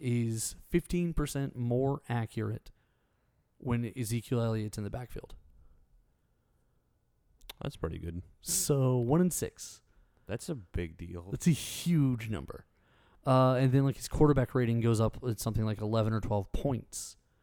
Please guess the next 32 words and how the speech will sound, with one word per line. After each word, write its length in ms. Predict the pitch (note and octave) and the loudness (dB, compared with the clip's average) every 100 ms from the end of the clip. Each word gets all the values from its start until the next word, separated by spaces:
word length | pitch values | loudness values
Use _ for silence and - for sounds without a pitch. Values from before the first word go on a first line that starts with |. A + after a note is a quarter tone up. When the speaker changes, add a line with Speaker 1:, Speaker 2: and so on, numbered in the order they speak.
| _ _ _ | _ _ _
Speaker 1:
off 220 | - A#2 A#2+ | -4 -2 -2
of 120 | - | 0
play 280 | - C3 A#2+ | 2 2 0
action 360 | A#2 A2+ G2+ | -2 -4 -2
pass 580 | G#2+ C#3 C3 A2 - - - | 0 0 0 -2 -8 -14 -6
to 160 | A2+ | -4
Ezekiel 400 | G#2+ G#2 G#2 G#2+ G2+ | -4 -6 -8 -8 -8
Elliott. 320 | D#2+ - - - - _ - _ _ _ _ | -8 -10 -14 -20 -20 _ -20 _ _ _ _
So 880 | - - - C3+ A2+ A2 G#2+ G#2+ G#2+ - _ _ _ | -10 -6 -2 0 2 0 0 -2 -4 -10 _ _ _
the 120 | B2+ A#2 | -6 -2
margin 500 | A#2 C3+ D3 B2+ A#2+ | 0 0 2 2 0
is 160 | A#2 | 0
wide 720 | G#2 G#2 A2 A2+ C#2 - - - _ _ | -4 -4 -4 -4 -6 -10 -14 -18 _ _
between 360 | - - A#2+ A2 | -2 0 2 0
when 120 | A#2 | 0
he's 120 | B2+ | 2
on 140 | B2 A#2+ | 2 0
the 60 | |
field 240 | G#2+ A2+ A2 | -2 -4 -4
and 100 | G#2+ | -4
when 100 | G#2+ | -6
he's 160 | G2+ | -8
not. 380 | G#2 F2 - - - _ _ _ _ - | -8 -10 -12 -20 -20 _ _ _ _ -16
It's 220 | A2+ - | -12 -4
not 240 | C3+ C3 | -2 0
one 140 | C3+ C#3 | 0 2
of 60 | |
those 180 | C3 B2 | 2 0
things 240 | - B2+ A#2 | -2 -2 -2
where 140 | A2 | -4
it's 160 | G#2 - | -4 -4
like 380 | A2 G#2 - | -6 -6 -10